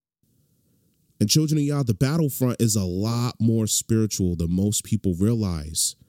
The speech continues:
And the devil knows that if he gives people that spirit of fear, that fear makes them compromised. See, people don't move when they're afraid and paralyzed. They don't build the kingdom.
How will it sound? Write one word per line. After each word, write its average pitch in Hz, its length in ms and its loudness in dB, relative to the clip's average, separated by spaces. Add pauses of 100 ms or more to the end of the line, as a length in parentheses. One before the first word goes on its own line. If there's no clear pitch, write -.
(220)
And 107 180 4
the 110 60 -2
devil 139 340 0
knows 127 440 0
that 117 140 -2
if 120 160 0
he 123 100 0
gives 135 380 2
people 139 320 0
that 107 160 0
spirit 113 360 0
of 107 80 -4
fear, 107 360 0 (200)
that 110 180 0
fear 156 300 0
makes 123 280 -2
them 92 160 0
compromised. 101 1040 -2 (1600)
See, - 180 2
people 196 300 2
don't 160 180 -2
move 196 400 2
when 135 140 2
they're 120 160 0
afraid 117 400 0
and 92 120 0
paralyzed. 90 920 -2 (840)
They - 140 4
don't 185 180 0
build 185 220 0
the 160 80 -4
kingdom. 101 580 0